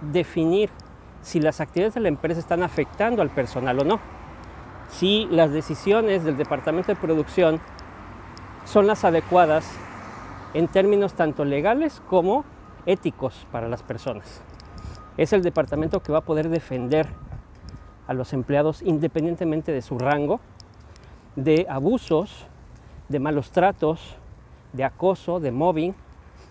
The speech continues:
Y esa es una, un área que Recursos Humanos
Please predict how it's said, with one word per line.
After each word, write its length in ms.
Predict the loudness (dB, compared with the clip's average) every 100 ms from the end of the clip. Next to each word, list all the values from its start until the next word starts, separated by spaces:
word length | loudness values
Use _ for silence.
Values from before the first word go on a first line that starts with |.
| -20 -20 -20 -20 -4
Y 120 | 6 6
esa 180 | 6
es 140 | -2 -6 -8
una, 320 | -2 0 0
un 180 | -2 -2
área 240 | -2 -2 -4
que 320 | -2 0 0
Recursos 360 | -2 -2 -2
Humanos 320 | 2 2 2